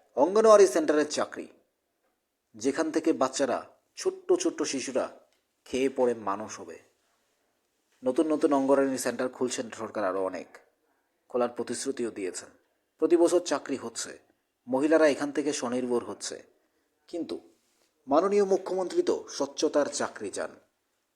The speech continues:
তাহলে এই চাকরি কি স্বচ্ছভাবে হলো নাকি অস্বচ্ছভাবে?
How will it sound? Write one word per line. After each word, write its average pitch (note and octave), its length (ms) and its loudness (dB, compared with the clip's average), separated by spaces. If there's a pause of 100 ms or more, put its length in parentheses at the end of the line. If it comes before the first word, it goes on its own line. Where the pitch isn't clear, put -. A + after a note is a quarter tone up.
(140)
তাহলে C3 240 -2 (160)
এই E3 160 2
চাকরি E3+ 360 -2
কি D#3+ 120 -4
স্বচ্ছভাবে C#3 600 -4
হলো B2+ 300 -2 (560)
নাকি A#2+ 320 -4
অস্বচ্ছভাবে? F2+ 720 -8